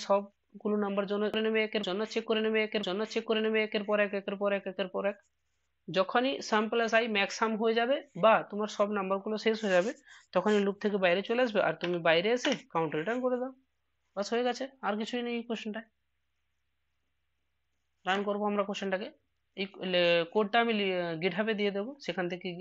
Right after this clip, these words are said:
আহ, গিয়ে আপনি কোডটাকেও দেখতে পারবেন। দেখো, আমি সাবমিট করেছি, কি আছে? ওকে,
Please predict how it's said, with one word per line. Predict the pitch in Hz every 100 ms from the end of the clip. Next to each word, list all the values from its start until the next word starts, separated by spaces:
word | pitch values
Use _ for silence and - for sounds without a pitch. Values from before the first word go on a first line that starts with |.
| -
আহ, | 170 165 160
গিয়ে | 160 190
আপনি | 180 185 190 _ - _ _
কোডটাকেও | 160 165 170 185
দেখতে | 170 - 170
পারবেন। | 170 180 277 -
দেখো, | 160 170
আমি | 175
সাবমিট | 175 165 175
করেছি, | 170 170 - 285 _ _ _ _ _ _ _ _ _
কি | -
আছে? | 175 170 240 330 _ _ _ -
ওকে, | 170 127